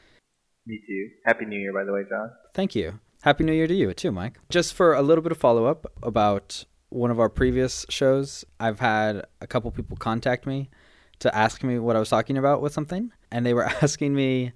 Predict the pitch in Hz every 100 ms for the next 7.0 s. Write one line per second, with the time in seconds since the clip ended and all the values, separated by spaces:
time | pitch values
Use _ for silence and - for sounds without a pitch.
0 | _ - 110 101 98 110 101 107 92 87
1 | 85 - _ _ _ - 104 110 104 -
2 | 104 98 92 107 107 107 113 104 104 98
3 | 123 151 - - _ - 117 110 104 101
4 | 95 _ _ - 123 120 120 120 113 98
5 | 104 - 78 69 92 - 98 107 110 98
6 | 92 92 101 123 117 - 135 143 160 -